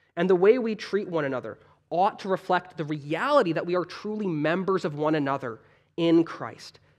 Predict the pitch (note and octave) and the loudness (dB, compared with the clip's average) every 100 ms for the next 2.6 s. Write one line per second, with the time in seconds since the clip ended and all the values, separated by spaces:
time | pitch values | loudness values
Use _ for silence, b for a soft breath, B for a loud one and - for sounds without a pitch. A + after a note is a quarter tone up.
0 | _ - G3 F#3+ G3+ G3+ G3 F3+ D#3 - | _ -10 -8 -6 0 0 0 -6 -8 -8
1 | D#3 D3 D#3 D3 - C#3 D3 B2 A#2+ A#2+ | -8 -8 -6 -8 -8 -12 -10 -10 -8 -8
2 | A#2 B2+ - G#2+ G#2+ - | -10 -14 -12 -14 -14 -20